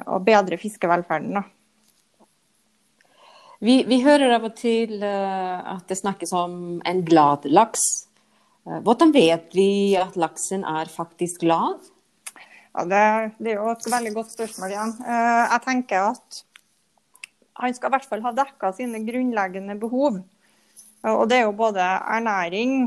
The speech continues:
Speaker 1: og det er trygghet, eh, det at han ikke skal bli skadet på noe vis, eh, at han har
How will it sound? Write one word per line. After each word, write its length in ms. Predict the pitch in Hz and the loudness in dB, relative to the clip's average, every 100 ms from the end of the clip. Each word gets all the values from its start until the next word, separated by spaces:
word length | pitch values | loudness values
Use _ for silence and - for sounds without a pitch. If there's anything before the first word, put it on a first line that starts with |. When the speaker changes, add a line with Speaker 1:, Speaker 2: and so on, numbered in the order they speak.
| 214 - | -2 -6
Speaker 1:
og 160 | 214 208 | -4 0
det 80 | |
er 140 | 202 202 | -2 -4
trygghet, 760 | - 220 190 180 214 247 247 - - - | -6 -6 -4 0 4 4 2 -12 -10 -4
eh, 720 | 214 208 208 208 208 208 - | 0 0 0 0 -2 -4 -8
det 240 | 202 214 | -2 2
at 240 | 202 202 202 | 4 2 0
han 160 | 208 | -6
ikke 220 | 247 196 190 | -6 -6 -8
skal 220 | 196 185 | -6 -8
bli 80 | 185 | -8
skadet 720 | - - 220 226 233 202 175 - | -10 -4 2 6 4 4 -2 -4
på 100 | 226 | -8
noe 160 | 240 | -6
vis, 300 | 254 277 277 - _ _ _ _ _ _ _ _ _ _ - | -4 -4 -6 -14 _ _ _ _ _ _ _ _ _ _ -6
eh, 640 | 220 214 208 208 208 202 - | -2 -2 -2 -4 -6 -6 -6
at 240 | 220 220 | -6 -6
han 240 | 226 220 220 214 214 | -6 -6 -6 -8 -2
har 220 | 220 214 | 0 2